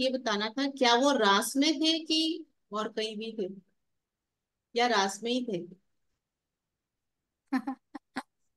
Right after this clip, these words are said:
Speaker 2: ये बहुत, बहुत सुंदर जी, बहुत सुंदर। तो जो विष्णु जी अखंड हुए, क्या वो रास में गए थे? कहाँ से अखंड हुए, कहाँ अखंड हुए?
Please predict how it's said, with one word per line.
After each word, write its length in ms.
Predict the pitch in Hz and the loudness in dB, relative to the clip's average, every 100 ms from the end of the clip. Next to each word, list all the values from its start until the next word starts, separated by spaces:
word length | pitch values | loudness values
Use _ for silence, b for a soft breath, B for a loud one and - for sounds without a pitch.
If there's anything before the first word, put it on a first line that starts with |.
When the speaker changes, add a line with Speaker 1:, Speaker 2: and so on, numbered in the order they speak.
| - | -2
Speaker 2:
ये 120 | 247 | -2
बहुत, 420 | 226 233 262 254 202 | 0 2 2 2 0
बहुत 340 | 220 254 254 | 2 2 2
सुंदर 380 | 233 208 208 190 | 0 2 2 0
जी, 360 | 190 202 185 - 185 | 0 -2 -4 -8 -6
बहुत 400 | 208 240 240 233 | -4 -2 -4 -4
सुंदर। 360 | 202 180 165 151 _ _ _ _ - | -4 -4 -8 -10 _ _ _ _ 2
तो 160 | 277 | 4
जो 200 | 269 285 | 6 4
विष्णु 420 | 277 277 - 311 302 | 4 2 0 0 4
जी 140 | 311 | 4
अखंड 460 | 302 - 302 320 302 | 2 4 4 6 6
हुए, 220 | 277 320 | 6 6
क्या 200 | 320 302 | 4 4
वो 120 | 302 | 4
रास 500 | 277 240 233 247 - | 4 6 6 4 0
में 180 | 320 311 | 0 2
गए 220 | 294 285 | 4 2
थे? 160 | 285 349 | 0 -4
कहाँ 360 | 311 277 302 | 0 2 2
से 180 | 311 311 | 2 0
अखंड 380 | 285 285 254 262 | 0 0 0 2
हुए, 180 | 277 320 | 2 2
कहाँ 440 | - 240 247 247 | 0 -4 -2 -4
अखंड 360 | 247 202 165 151 | -6 -10 -8 -6
हुए? 160 | 151 | -8